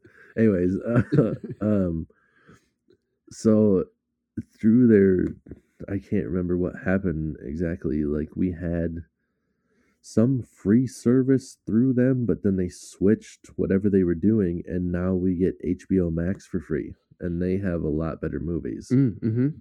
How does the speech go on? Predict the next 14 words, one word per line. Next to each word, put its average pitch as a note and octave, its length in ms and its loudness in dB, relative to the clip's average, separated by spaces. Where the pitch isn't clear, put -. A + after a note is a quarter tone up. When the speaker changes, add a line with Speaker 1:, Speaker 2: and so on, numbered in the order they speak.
Speaker 2:
Yeah, A#2+ 220 2
because G2+ 320 -2
H - 260 -2
B F#3+ 80 6
O D3+ 60 6
Max A2 340 0
is G#2 120 -6
actually G#2 340 -4
Cinemax G#2 720 -4
and G2 160 -6
H G2 220 -2
B G2 160 -2
O G2 220 -2
together, G2 760 -8